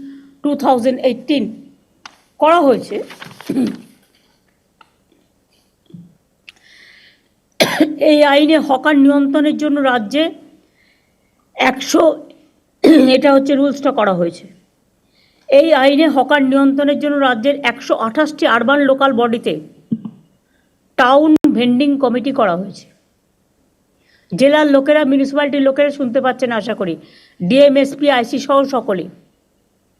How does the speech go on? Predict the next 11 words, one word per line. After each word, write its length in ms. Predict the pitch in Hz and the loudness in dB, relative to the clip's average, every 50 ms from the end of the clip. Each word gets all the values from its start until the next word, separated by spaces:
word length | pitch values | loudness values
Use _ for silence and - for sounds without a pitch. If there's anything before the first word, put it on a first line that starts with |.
| _ _ _ _ _ _ _ _ _ _ _ _ _ _ _ _ _ _ _ _ _ | _ _ _ _ _ _ _ _ _ _ _ _ _ _ _ _ _ _ _ _ _
হকারদের 560 | - 226 226 240 311 320 294 254 247 330 302 | -2 -2 0 2 0 0 0 0 0 2 2
নাম 420 | 277 269 262 269 269 294 294 277 269 | 2 4 4 2 2 2 2 2 2
রেজিস্ট্রেশন 600 | 262 254 220 277 269 - - 294 254 294 302 277 | 2 2 0 -2 -4 -6 -8 -8 -2 -2 -2 -2
থেকে 200 | 277 285 302 294 | -2 -4 -6 -6
শুরু 240 | - - 262 269 | -4 -2 -4 -4
করে 260 | - - 180 147 127 - - - _ _ _ _ _ _ _ _ _ _ _ _ _ _ _ _ _ _ _ _ _ _ _ _ | -2 -4 -6 -6 -6 -12 -16 -20 _ _ _ _ _ _ _ _ _ _ _ _ _ _ _ _ _ _ _ _ _ _ _ _
হকিং 520 | _ - 233 240 240 240 330 311 294 269 226 | _ -2 -2 0 0 0 0 2 2 2 0
জোন, 220 | 254 269 247 202 180 196 208 | 2 0 0 0 0 -4 -2
নন 240 | 220 247 269 285 262 | 0 0 0 0 0
হকিং 380 | 262 285 285 285 285 269 254 | 0 -2 -4 -2 -2 -2 0
জোন 280 | 202 190 185 156 - 160 | 0 -2 -4 -4 -6 -8